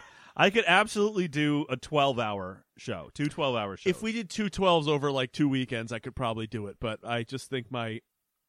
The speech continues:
Speaker 1: decrepit body <laughs> can't handle
Speaker 2: No,
Speaker 1: it
Speaker 2: there,
Speaker 1: anymore.
Speaker 2: it was a lot of work. It was a lot of
Speaker 1: Um,
Speaker 2: work.
Speaker 1: uh, but it might be something that we would revisit in the future. I know a lot of our lis-, some of our listeners have actually asked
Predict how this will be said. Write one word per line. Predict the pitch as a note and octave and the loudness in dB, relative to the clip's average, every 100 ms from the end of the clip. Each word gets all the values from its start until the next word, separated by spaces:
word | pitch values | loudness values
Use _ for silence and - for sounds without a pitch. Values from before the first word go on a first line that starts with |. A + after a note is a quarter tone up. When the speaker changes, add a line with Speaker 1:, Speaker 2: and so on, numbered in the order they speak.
| _ _ D#3 - - | _ _ -20 -12 -10
Speaker 1:
decrepit | - - F#3 D3 E3+ - | -8 -4 -2 -2 -4 -4
body | B2 C3+ C#3 C3+ - - _ | -2 0 0 -4 -10 -20 _
<laughs> | - - - | -4 -4 -6
can't | - G3 F3 | -4 2 2
handle | C#3 D3+ D3+ | 2 0 2
Speaker 2:
No, | E3+ D#3+ | 4 6
Speaker 1:
it | |
Speaker 2:
there, | D3+ | 4
Speaker 1:
anymore. | C#3+ D#3+ | 2 2
Speaker 2:
it | |
was | E3+ | 2
a | E3+ | 4
lot | D#3 C#3 | 6 4
of | B2 | 4
work. | B2 G#2 _ _ - | 2 0 _ _ -4
It | |
was | D3 C#3+ | -2 0
a | |
lot | C3 C#3 | 0 2
of | B2 | 2
Speaker 1:
Um, | G#2+ | 0
Speaker 2:
work. | - - - | -4 -14 -4
Speaker 1:
uh, | F3+ | 2
but | A#3+ D4 | 8 8
it | B3+ | 10
might | C4 | 6
be | B3 G#3 | 6 4
something | G3 D#3 D#3 | 2 2 2
that | D3+ | 4
we | C#3+ | 4
would | B2+ | 4
revisit | B2+ A#2+ A2+ G2 | 0 0 -4 -6
in | |
the | A2+ | -8
future. | - A2 C3+ | -8 -4 0
I | |
know | D3 F3 | 4 6
a | |
lot | D#3 D#3 | 8 8
of | D#3 | 8
our | D3 | 6
lis-, | C3+ C#3 - - | 4 0 -2 0
some | G3 | 4
of | G3 | 4
our | D3+ | 4
listeners | C#3 C#3 C3+ B2 | 2 -2 -6 -4
have | C3 | -2
actually | A#2+ A#2 C3 - | -2 -4 -4 -2
asked | A#2+ A#2+ B2 - - | 0 0 -2 -8 -18